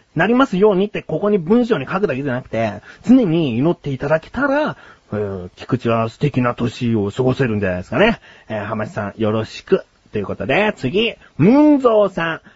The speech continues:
ん。誕生日おめでとう。今日は焼肉食べに行くの？いいね。で、支払いは誰が？ということですね。えー、これはですね、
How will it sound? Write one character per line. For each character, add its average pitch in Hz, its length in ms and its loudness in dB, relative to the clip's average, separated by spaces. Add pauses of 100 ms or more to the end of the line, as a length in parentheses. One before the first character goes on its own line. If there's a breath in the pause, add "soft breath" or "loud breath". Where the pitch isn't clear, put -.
ん。 - 20 -8
誕 311 300 2
生 311 160 8
日 240 100 4
お 202 60 6
め 208 100 6
で 208 120 6
と 208 140 4
う。 202 60 -6
今 285 200 4
日 233 40 0
は 226 200 2
焼 165 260 0
肉 302 220 2
食 302 100 2
べ 262 120 4
に 214 100 6
行 202 80 4
く 202 80 2
の？ 208 200 2 (140)
い 160 140 -2
い 156 40 0
ね。 214 320 -2 (540 soft breath)
で、 214 280 2
支 160 180 -10
払 240 400 0
い 220 40 6
は 208 180 4
誰 170 300 0
が？ 120 220 -8 (880)
と 107 80 -6
い - 20 -2
う - 40 -8
こ 98 100 -8
と 101 100 -4
で 87 60 -4
す - 80 -12
ね。 139 280 -4 (240 soft breath)
え 113 100 -6
ー、 - 20 -8
こ 160 180 0
れ 226 60 6
は 277 80 0
で 165 100 2
す - 60 -8
ね、 113 360 -4